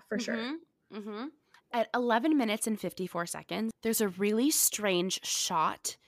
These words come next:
Speaker 2: zooming in on Sheldon as Violet walks in.
Speaker 1: <laughs>
Speaker 2: Did you catch it?
Speaker 1: I did not. I know that you did, but this,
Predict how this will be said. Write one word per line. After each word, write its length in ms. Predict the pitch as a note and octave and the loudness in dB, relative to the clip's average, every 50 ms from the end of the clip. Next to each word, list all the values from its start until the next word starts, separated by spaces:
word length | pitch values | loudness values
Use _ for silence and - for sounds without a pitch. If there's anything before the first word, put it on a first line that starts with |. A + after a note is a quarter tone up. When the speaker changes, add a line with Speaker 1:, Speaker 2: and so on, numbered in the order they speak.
| _ _ _ _ - | _ _ _ _ -2
Speaker 2:
zooming 460 | F3+ F3+ F3 G3 G#3 A3 A#3 B3 A#3+ | -2 0 2 2 2 2 2 2 2
in 260 | G#3+ F#3 F3+ F#3+ G#3+ | 2 2 2 0 0
on 240 | A3 - A3 A3+ A3 | -2 -2 -2 -2 -2
Sheldon 600 | - - - - F3 E3 E3+ F3+ G#3 A3+ A#3+ B3 | -2 -4 -4 -4 -4 -4 -4 -4 -2 -2 -2 -2
as 180 | - F3+ F3+ | -2 -4 -4
Violet 460 | F3+ F3 E3+ E3 E3 F3 - E4+ - - | 0 4 4 4 6 6 6 4 6 6
walks 340 | - E3 E3+ - - - | 4 4 4 2 -2 -2
in. 280 | E3 D3+ D#3 F#3+ A#3+ C#4+ - - | 0 2 2 2 2 0 -2 -4
Speaker 1:
<laughs> 100 | - C#4+ | -4 -2
Speaker 2:
Did 160 | - C4 G3+ C4 | 0 2 6 8
you 120 | F4+ A4+ | 8 8
catch 400 | - B3+ - G3+ G3 - - - | 8 6 6 6 6 6 4 4
it? 240 | F#4+ A4 A#4 A4+ - - - - - - - - | 4 4 4 2 0 -4 -10 -16 -16 -4 0 4
Speaker 1:
I 140 | A#3+ A3+ | 6 6
did 200 | C4 C4+ E4 D4 | 6 6 6 4
not. 300 | A#3+ A#3 A3+ G#3 G3 F#3+ | 4 4 4 2 2 2
I 100 | - G#3 | 2 4
know 160 | A3 A3+ A3+ A#3+ | 6 8 8 8
that 180 | G#3+ A#3 - | 6 4 2
you 300 | - G3 G#3 A3+ A#3 A3+ | 0 0 2 4 4 6
did, 280 | G#3 G#3+ G#3 G3 F3+ F3+ | 6 4 4 4 2 2
but 160 | G3+ G3 F#3+ | 0 -2 0
this, 260 | - G#3+ G#3+ G#3+ - | 0 0 0 0 -2